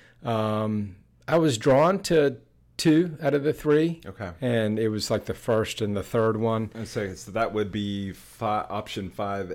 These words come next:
Speaker 2: A and then this one?
Speaker 1: Yes.
Speaker 2: Option five C.
Speaker 1: Right.
Speaker 2: Mm-hmm.
Speaker 1: And, um, they're kinda on two ends of the spectrum. One is, uh,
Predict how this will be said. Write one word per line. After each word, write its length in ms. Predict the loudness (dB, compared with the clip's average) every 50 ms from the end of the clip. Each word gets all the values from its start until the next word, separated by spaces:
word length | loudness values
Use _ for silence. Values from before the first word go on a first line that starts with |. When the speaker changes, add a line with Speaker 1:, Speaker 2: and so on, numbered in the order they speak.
| -8
Speaker 2:
A 600 | -6 -6 -4 -4 -4 -4 -6 -6 -8 -10 -12 -14 -14
and 200 | -12 -10 -10 -10 -10
then 480 | -10 -10 -10 -10 -10 -10 -10 -12 -14 -16 _ -20 -20 _ _ _ _ _ _ _ _ _ _ _ _ _ _ _ _ _ _ _ _ _ _ _ _ -20 -20 -20 -18 -14
this 200 | -12 -12 -12 -10
one? 240 | -10 -12 -12 -12 -6
Speaker 1:
Yes. 320 | -2 0 0 0 0 -2 -6
Speaker 2:
Option 140 | -6 -8 -6
five 280 | -6 -6 -6 -6 -6
C. 260 | -8 -10 -10 -10 -10 -12 -16 _ _
Speaker 1:
Right. 400 | -6 -4 -2 -2 -2 -2 -4 -8
Speaker 2:
Mm-hmm. 240 | -10 -10 -6 -6 -6 -6 -8 -12 -20 -20 _ -6
Speaker 1:
And, 440 | -2 2 2 4 4 2 2 2 2
um, 380 | 2 2 2 2 0 -2 0 2
they're 180 | 4 4 4
kinda 360 | 2 2 2 0 2 0 0 0
on 260 | 2 4 4 4 2
two 240 | 0 -2 0 2 4
ends 300 | 4 4 2 2 0 0
of 120 | -2 -2
the 100 | -2 -4
spectrum. 640 | -6 -4 0 2 2 2 2 0 -2 -2 -2 -2 0 0
One 200 | 0 2 2 2
is, 260 | 0 0 -2 -6 -6
uh, 200 | -4 -2 -2